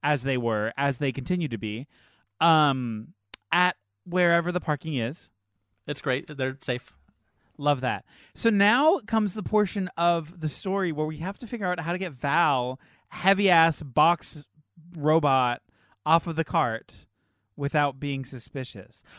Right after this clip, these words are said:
Speaker 1: Oh, I'm gonna pretend to, like, I pretend to grab the bushel and, like, scoot it, and Val just kinda rolls with it. I take off my leaf hat,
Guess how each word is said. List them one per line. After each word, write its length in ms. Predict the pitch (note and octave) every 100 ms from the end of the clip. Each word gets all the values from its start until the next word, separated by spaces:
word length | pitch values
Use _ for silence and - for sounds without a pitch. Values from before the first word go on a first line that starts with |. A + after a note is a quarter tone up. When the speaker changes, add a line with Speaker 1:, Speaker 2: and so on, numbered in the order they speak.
| -
Speaker 1:
Oh, 340 | E4 F#4 A3+ C#3+
I'm 120 | E3+ A#3
gonna 100 | C4+
pretend 360 | B3 A#3 A#3 G#3+
to, 100 | A3+
like, 380 | G3 F3+ - - _ _ _ -
I 220 | G#3 E4+
pretend 580 | D#4+ - G#3 E3+ D#3 - _ _ _
to 120 | - E3
grab 380 | E3 E3 F#3
the 60 | F3+
bushel 680 | D3 D3+ - C3+ A2 G#2 - _ -
and, 120 | E3
like, 160 | E3 D3+
scoot 480 | - - - E3+ F3
it, 180 | G#3 - -
and 240 | D#3+ D#3 C3
Val 380 | D3 D#3 E3
just 200 | D#3 D3
kinda 220 | - D3+ C3+
rolls 360 | C3 C3 B2
with 180 | A#2+ A2
it. 140 | G2+ - _ _ _ _ _ _ -
I 120 | C#3+
take 280 | D3+ F3+ F#3+
off 280 | G3+ G3 -
my 260 | F3 D3+ C#3+
leaf 380 | C3+ E3 F#3+
hat, 640 | - C3+ A#2 A#2 - -